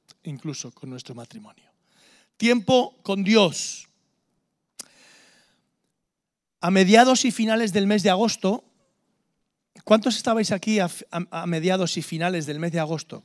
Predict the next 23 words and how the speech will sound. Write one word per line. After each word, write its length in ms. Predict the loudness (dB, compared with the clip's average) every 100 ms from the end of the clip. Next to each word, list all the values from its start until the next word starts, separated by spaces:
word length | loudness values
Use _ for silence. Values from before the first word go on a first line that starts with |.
| -12
No, 220 | -8 -6
aquí 280 | -8 -8 -6
en 80 | -4
Madrid 220 | -4 -6
no. 120 | -8
¿Cuántos 300 | -10 -10 -8
veníais 280 | -6 -6 -6
a 60 | -8
la 80 |
iglesia 380 | -6 -6 -6 -8
en 80 | -12
estos 240 | -12 -12
días? 200 | -10 -12
Porque 320 | -14 -16 -16 -18 _ _ _ _ _
en 160 | -10 -6
agosto 360 | -4 -4 -2
algunos 520 | -2 0 0 -2 -6 _ _ _ _
están 240 | -10 -6 -2
de 60 |
vacaciones 720 | -2 -2 -6 -4 -4 -4 -8 _
y 100 | -10
no 80 | -6
aparecen. 500 | -4 -4 -6 -14 -20